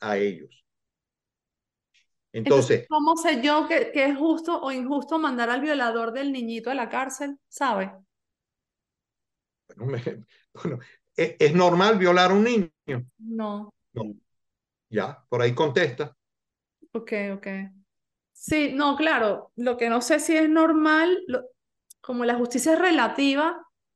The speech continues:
Speaker 2: mandar a esta persona a la cárcel. O sea, ahí es donde me, me entra como el
Speaker 1: Bueno, es
Speaker 2: conflicto.
Speaker 1: que si no lo manda a la cárcel, va a seguir violando.
Speaker 2: A otro niño, exactamente. Ok. Vamos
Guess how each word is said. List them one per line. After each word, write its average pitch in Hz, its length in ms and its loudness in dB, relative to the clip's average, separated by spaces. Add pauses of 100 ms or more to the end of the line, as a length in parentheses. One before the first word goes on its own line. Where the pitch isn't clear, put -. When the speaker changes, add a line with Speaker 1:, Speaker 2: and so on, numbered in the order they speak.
(1040)
Speaker 2:
mandar 247 420 0
a 247 40 2
esta 311 240 0
persona 254 580 -2
a 247 40 0
la 208 200 -2
cárcel. 208 500 -4
O 226 80 -6
sea, 226 340 -2
ahí 240 160 2
es 277 80 2
donde 302 220 0
me, 233 240 -2
me 220 100 -4
entra 240 220 -4
como 294 180 -4
el 247 80 -6
Speaker 1:
Bueno, 120 180 -2
es 131 60 2
Speaker 2:
conflicto. 165 240 2
Speaker 1:
que 135 40 4
si 151 120 0
no 156 120 4
lo 190 140 6
manda 190 280 4
a - 20 4
la 190 140 2
cárcel, 180 420 0
va 147 120 0
a 151 60 -2
seguir 139 260 -4
violando. 123 460 -4
Speaker 2:
A 247 80 -4
otro 233 200 -2
niño, 202 320 -6
exactamente. 196 840 -6 (300)
Ok. 240 200 -4 (840)
Vamos 320 320 4